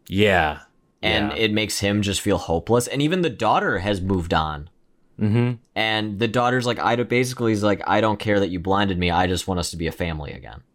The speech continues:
Speaker 2: you know?
Speaker 1: Right.
Speaker 2: Which
Speaker 1: Yeah.
Speaker 2: I think makes it difficult for the mother. That makes it difficult for the father.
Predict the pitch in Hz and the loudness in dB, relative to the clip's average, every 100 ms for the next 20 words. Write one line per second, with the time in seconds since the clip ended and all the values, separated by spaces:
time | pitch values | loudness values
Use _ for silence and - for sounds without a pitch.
0 | _ 82 78 78 90 _ _ _ _ _ | _ -6 -4 -4 -8 _ _ _ _ _
1 | - 120 120 95 - _ _ - 110 90 | 2 4 4 2 -4 _ _ -2 2 2
2 | 90 110 113 104 110 - 107 110 107 104 | 2 2 0 0 -2 0 0 0 0 -2
3 | 92 90 85 113 127 127 127 - _ _ | -2 -2 -2 0 2 0 0 -6 _ _
4 | 95 95 87 - 92 92 87 87 80 - | 0 0 0 -2 -2 -2 -6 -6 -8 -2
5 | 98 101 107 110 | 0 2 0 0